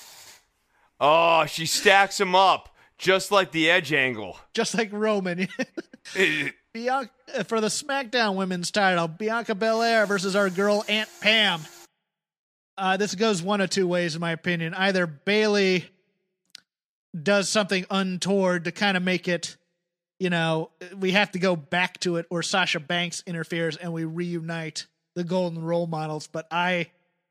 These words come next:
Speaker 2: Bianca Belair is gonna retain this title somehow, but we're gonna have to run back this thing 'cause the feud can't be over.
Speaker 1: Yeah, I don't, I don't think it's a conclusive finish, but yeah, I think Bianca leaves as the champion. How, uh,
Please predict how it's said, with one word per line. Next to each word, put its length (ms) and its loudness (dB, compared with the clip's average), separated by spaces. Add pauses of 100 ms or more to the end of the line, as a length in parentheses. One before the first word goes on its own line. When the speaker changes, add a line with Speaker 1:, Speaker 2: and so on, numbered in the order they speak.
(220)
Speaker 2:
Bianca 320 0
Belair 320 4
is 80 -2
gonna 180 0
retain 460 -2
this 220 -6
title 420 -2
somehow, 600 -4 (760)
but 160 -2
we're 120 2
gonna 140 0
have 200 0
to 80 -6
run 320 -6
back 340 -10
this 180 -8
thing 180 -8
'cause 140 -10
the 80 -14
feud 280 -10
can't 260 -16
be 160 -16
over. 280 -18 (1300)
Speaker 1:
Yeah, 520 4
I 120 6
don't, 240 2
I 120 4
don't 160 0
think 140 0
it's 80 -12
a 40 -12
conclusive 500 -6
finish, 300 -4
but 160 -4
yeah, 160 4
I 80 0
think 240 -6
Bianca 460 0
leaves 520 -6
as 300 2
the 120 -16
champion. 600 -4
How, 220 4
uh, 180 0